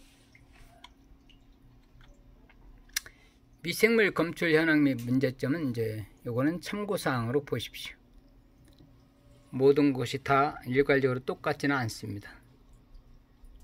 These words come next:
왜냐하면 얼마나, 어, 잘 씻고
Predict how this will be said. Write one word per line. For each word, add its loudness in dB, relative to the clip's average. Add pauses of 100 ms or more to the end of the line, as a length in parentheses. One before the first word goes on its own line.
(220)
왜냐하면 2 (1160)
얼마나, 0 (480)
어, -10
잘 -6
씻고 -6